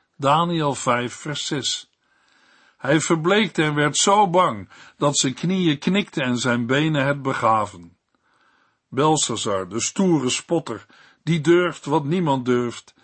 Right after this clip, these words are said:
die feest viert op de rand van de afgrond en nu niet eens op zijn benen kan staan, omdat hij een vinger van God ziet. Luisteraar, het is ook een aanwijzing van Gods geduld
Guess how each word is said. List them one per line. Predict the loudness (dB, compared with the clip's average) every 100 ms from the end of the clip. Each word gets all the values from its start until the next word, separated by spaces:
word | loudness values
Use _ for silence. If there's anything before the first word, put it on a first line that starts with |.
| _ _
die | -4 -4
feest | 2 2 4 0
viert | 0 2 2 2
op | -2
de | 0 2
rand | 2 2
van | -4 -2
de | 0
afgrond | 2 0 -2 -4 -4 -6 -14 -20 -18
en | -2 2 2
nu | 2
niet | 2 0
eens | 0 0 0
op | -2 -2
zijn | -4 0
benen | 0 0 -4
kan | -2 -2
staan, | -2 0 0 0 -2 -12 -12
omdat | -4 0 0
hij | 2 0 0
een | -2
vinger | -4 -4 -4 -6
van | -4 -8
God | -4 -6 -4
ziet. | -10 -12 -18 _ _ _ _ _ _ _ _ _ _
Luisteraar, | -8 -6 -8 -10 -16 -16 -20 _ _ _ _ _ _ _
het | -12 -6
is | -6 0
ook | 0 0 -2
een | -10
aanwijzing | -2 0 0 -2 -2 -2 -2 -4
van | -4 -6
Gods | -4 -8 -6
geduld | -6 0 2 2 -2